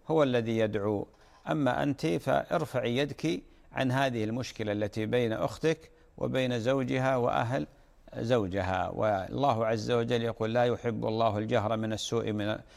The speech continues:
لا يحب الله الجهر بالسوء من القول إلا من ظلم". النبي عليه الصلاة والسلام يقول: "ثلاث دعوات مستجابات"، وذكر منها دعوة المظلوم. أما أنت يا أخت الفاضلة، فارفعي يدك،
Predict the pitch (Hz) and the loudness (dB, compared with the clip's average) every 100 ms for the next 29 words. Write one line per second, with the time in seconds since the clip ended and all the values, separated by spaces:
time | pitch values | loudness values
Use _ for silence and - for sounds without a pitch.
0 | - - 123 120 117 117 113 113 117 107 | -12 0 2 2 0 -2 0 2 2 2
1 | 107 120 104 104 - - - - - - | 0 0 2 0 -2 -10 -20 -12 -8 -2
2 | 123 117 117 117 117 143 143 139 156 156 | 0 0 0 0 0 2 4 4 4 4
3 | 151 156 156 180 135 80 - _ _ _ | 4 4 4 4 4 0 -10 _ _ _
4 | - 123 120 147 110 120 123 - 123 123 | -8 -4 0 2 2 2 0 -2 0 0
5 | - 123 - 120 117 117 120 110 123 151 | 0 -4 -2 -2 -2 -2 -4 0 2 4
6 | 170 156 139 127 117 131 127 - 113 110 | 4 2 0 2 4 4 4 2 -4 -6
7 | - 110 104 104 104 101 - - - _ | -4 -2 2 4 4 2 0 -18 -20 _
8 | - 117 131 120 117 120 120 107 110 113 | -6 -4 -2 0 0 0 0 0 2 2
9 | 131 151 - - - _ _ - 120 113 | 4 2 0 -20 -20 _ _ -6 -2 0
10 | 107 120 123 104 - - - - 165 160 | 2 2 2 2 -4 -14 -14 -4 -2 0
11 | 165 147 147 139 - 127 131 135 135 135 | 0 -2 0 -2 -2 -4 0 0 0 0
12 | 147 160 135 110 113 98 - - | 0 0 0 0 0 -2 -8 -16